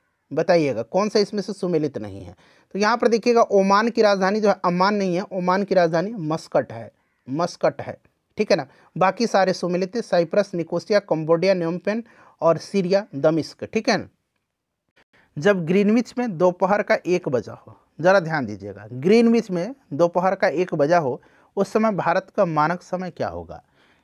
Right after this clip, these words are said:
देखिए, अब आपको पहले मैं बता देता हूँ कि ग्रीनविच मेरिडियन टाइम जो है जीएमटी, ज़ीरो डिग्री देशांतर पर स्थित है। क्लियर? भारत का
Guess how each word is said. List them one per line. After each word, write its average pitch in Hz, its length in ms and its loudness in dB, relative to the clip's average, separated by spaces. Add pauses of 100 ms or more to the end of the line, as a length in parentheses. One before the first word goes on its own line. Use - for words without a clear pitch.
देखिए, 156 380 0 (440)
अब 180 220 -2
आपको - 640 -4
पहले 190 300 2
मैं 214 140 2
बता 160 260 2
देता 135 220 -4
हूँ 143 240 -8 (500)
कि 180 120 -4
ग्रीनविच 214 580 2
मेरिडियन 180 540 2
टाइम 196 280 0
जो 165 120 -6
है 175 100 4
जीएमटी, 170 540 -2 (280)
ज़ीरो 190 400 2
डिग्री 185 400 0
देशांतर 165 580 -2
पर 170 220 -4
स्थित - 320 -18
है। - 140 -20 (460)
क्लियर? 190 340 0 (640)
भारत 190 520 0
का 196 240 0